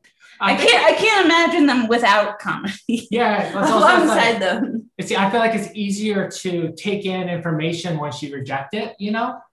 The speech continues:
Speaker 1: And humor gives you this ability to, like, reject and hold something even closer at the same time, you know?
Speaker 2: Yeah. And I think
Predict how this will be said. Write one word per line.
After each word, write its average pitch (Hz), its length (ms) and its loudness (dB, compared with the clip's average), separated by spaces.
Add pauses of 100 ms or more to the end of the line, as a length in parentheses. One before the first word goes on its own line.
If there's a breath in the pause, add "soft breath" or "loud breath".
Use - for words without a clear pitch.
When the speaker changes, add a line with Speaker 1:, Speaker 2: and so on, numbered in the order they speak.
(160)
Speaker 1:
And 165 160 0
humor 196 600 0
gives 170 200 -4
you 175 80 -4
this 160 180 -4
ability 156 540 -6
to, 147 140 -4
like, 117 320 -8 (280)
reject 165 520 -2
and 151 80 -2
hold 151 240 -6
something 139 240 -10
even 123 220 -6
closer 190 680 -8
at - 80 -12
the - 80 -18
same 147 180 -12
time, 147 420 -10 (120)
you 180 120 -8
know? 226 100 0
Speaker 2:
Yeah. 170 320 -2 (440)
And 285 100 0
I 381 140 0
think 494 240 0